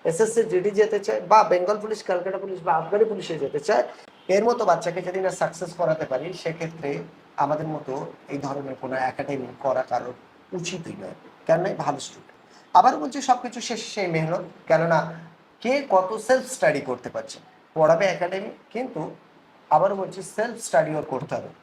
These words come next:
যদিও আমি পড়াটা আদায় করিয়ে দেওয়ার ব্যবস্থা করে নেব, ও একটা মাটির তাল, আমাকে প্রতিভা বানাতে হবে। অর্থাৎ ওকে নিজে হাতে গড়ে ওর নিজের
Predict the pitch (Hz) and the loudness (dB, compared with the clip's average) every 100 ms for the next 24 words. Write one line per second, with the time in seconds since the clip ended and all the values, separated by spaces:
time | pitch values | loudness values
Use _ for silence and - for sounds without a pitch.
0 | 151 185 262 - 143 175 180 139 147 196 | -4 -2 0 0 0 0 -2 0 0 -2
1 | 202 147 147 185 170 151 131 131 160 139 | 0 0 0 0 -2 -6 -4 -4 0 -2
2 | - - - 165 156 147 135 - - - | -2 -10 -6 -2 0 0 0 -2 -8 -20
3 | - _ _ _ _ _ _ - 220 277 | -20 _ _ _ _ _ _ 2 4 4
4 | 226 226 185 156 185 - 202 - - _ | 4 0 0 -2 -2 2 2 2 -14 _
5 | 156 180 - 135 139 - - - 175 175 | 2 2 0 -4 -6 -10 -14 -6 -4 -2
6 | 175 160 139 127 127 104 - - - 170 | 2 2 2 -2 -8 -8 -12 -4 2 2
7 | - 143 156 170 165 185 160 151 165 170 | 2 -2 -2 -6 -6 -6 -6 -6 -4 -4
8 | 151 160 160 143 160 127 - 165 151 143 | -4 -6 -8 -4 -2 -2 -6 -4 -2 -2
9 | 160 | -4